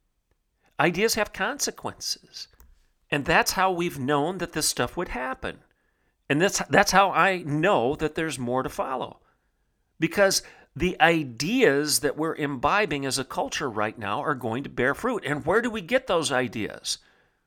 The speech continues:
Why is this happening? Well,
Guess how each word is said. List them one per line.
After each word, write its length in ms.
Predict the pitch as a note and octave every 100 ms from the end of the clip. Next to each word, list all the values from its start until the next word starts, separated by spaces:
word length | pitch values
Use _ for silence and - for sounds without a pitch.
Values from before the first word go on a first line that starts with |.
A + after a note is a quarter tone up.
| _ _ _ _
Why 220 | B2+ G#3
is 200 | B3+ G#3+
this 180 | F#3+ F#3+
happening? 560 | G#3 A3 A3 D3 F#2+ - _ _ _ _ _ _
Well, 180 | D3+